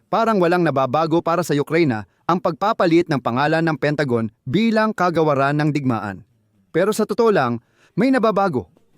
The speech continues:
Nagbabago ang tono at ang pagkakaayos ng mga papel. Kung ang Washington ay pumapasok na sa mode na, alam mo yon, na ang pagsasabi ng salitang digmaan ay normal na ngayon. Ibig sabihin,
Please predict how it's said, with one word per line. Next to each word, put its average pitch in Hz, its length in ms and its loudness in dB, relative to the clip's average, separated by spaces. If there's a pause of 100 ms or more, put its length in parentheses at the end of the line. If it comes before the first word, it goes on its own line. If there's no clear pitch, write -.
Nagbabago 151 640 0
ang 143 160 0
tono 160 400 0 (160)
at 156 80 -2
ang 180 160 0
pagkakaayos 143 720 -2
ng 147 80 0
mga 165 240 2
papel. 143 400 -2 (400)
Kung 254 160 0
ang 247 160 2
Washington 240 560 2
ay 170 160 -2
pumapasok 170 560 -2
na 190 100 0
sa 185 140 0
mode 170 240 2
na, 147 240 -2 (320)
alam 240 180 2
mo 220 140 4
yon, 196 260 0 (320)
na 175 160 0
ang 185 160 0
pagsasabi 151 560 0
ng 156 160 0
salitang 147 400 0
digmaan 160 560 0 (240)
ay 165 80 2
normal 175 400 2
na 175 160 2
ngayon. 180 320 0 (640)
Ibig 123 240 2
sabihin, 131 560 0